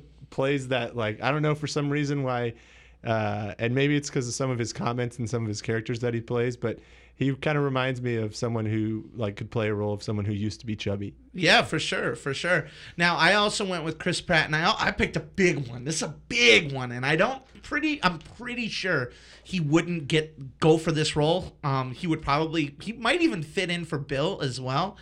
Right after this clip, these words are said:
Speaker 2: But I went with Michael Fassbender.
Speaker 1: Okay.
Speaker 2: I wanna bring him in. We wanna bring some class in here. Fassbender's not above doing an X-Men movie. He's doing the Snowman movie.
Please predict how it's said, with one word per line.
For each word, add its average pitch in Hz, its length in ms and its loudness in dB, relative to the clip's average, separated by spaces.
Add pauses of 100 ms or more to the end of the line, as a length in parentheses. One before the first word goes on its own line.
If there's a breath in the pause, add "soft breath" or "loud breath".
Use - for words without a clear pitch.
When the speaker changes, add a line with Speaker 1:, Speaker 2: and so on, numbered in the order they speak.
(400 loud breath)
Speaker 2:
But 160 140 4
I 180 100 4
went 269 200 0
with 190 160 -6
Michael 180 300 2
Fassbender. 139 880 2 (140)
Speaker 1:
Okay. 180 400 2 (180)
Speaker 2:
I 139 40 -6
wanna 185 180 0
bring 196 240 2
him 185 340 4
in. 139 220 2
We 156 80 -2
wanna 208 160 -6
bring 202 180 0
some 160 220 -6
class 190 520 2
in 185 160 -4
here. 180 400 0 (320 loud breath)
Fassbender's 254 640 2
not 208 200 2
above 208 380 0
doing 202 240 -2
an 180 80 -2
X-Men 196 500 -2
movie. 196 380 -2
He's 165 180 -4
doing 180 300 -2
the 156 60 -4
Snowman 185 840 2
movie. 190 520 -2